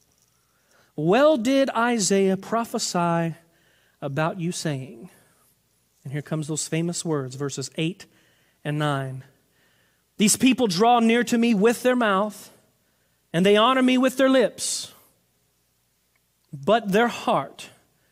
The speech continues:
is far from me. And in vain they worship me, teaching as doctrines the commandments of men." I can relate to this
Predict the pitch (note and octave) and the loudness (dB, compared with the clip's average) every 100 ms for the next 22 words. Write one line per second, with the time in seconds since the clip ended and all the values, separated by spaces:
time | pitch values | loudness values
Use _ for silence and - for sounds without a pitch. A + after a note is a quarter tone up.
0 | _ _ _ D3+ - F#3 E3 - E3 D3 | _ _ _ -8 -4 -2 -2 -2 -6 -6
1 | C#3+ A3+ - _ _ _ _ _ _ _ | -10 -16 -20 _ _ _ _ _ _ _
2 | _ _ _ _ _ _ _ _ _ _ | _ _ _ _ _ _ _ _ _ _
3 | - G3 B3+ A#3 G3 C#4+ D4+ D4+ D4+ C#4 | -2 2 4 2 4 4 4 4 4 4
4 | C#4 A#3+ - F#3+ F3+ F#3+ F#3+ A#3+ G3+ - | 4 2 0 0 0 0 0 -2 -2 -2
5 | C#3 C#3+ D3+ C#3 F3 D#3 - F3+ A3 G#3 | -8 -6 -6 -2 0 0 -6 -18 -16 -16
6 | - - _ _ _ _ _ _ _ _ | -16 -18 _ _ _ _ _ _ _ _
7 | - C#3+ D3+ D#3+ D3+ D3 C#3+ - - - | -16 -8 -4 -4 -4 -6 -8 -10 -12 -20
8 | _ _ _ _ _ _ _ _ _ _ | _ _ _ _ _ _ _ _ _ _
9 | - C3+ C#3 C#3 B2 A3+ G#3 _ _ _ | -14 -10 -8 -8 -10 -14 -18 _ _ _
10 | _ _ _ _ _ _ _ _ _ _ | _ _ _ _ _ _ _ _ _ _
11 | _ _ _ _ _ _ _ _ _ _ | _ _ _ _ _ _ _ _ _ _
12 | _ _ _ _ - - G3 F#3 G#3 G#3 | _ _ _ _ -14 -8 -2 0 2 0
13 | F#3 E3+ - - - | -4 -4 -4 -6 -8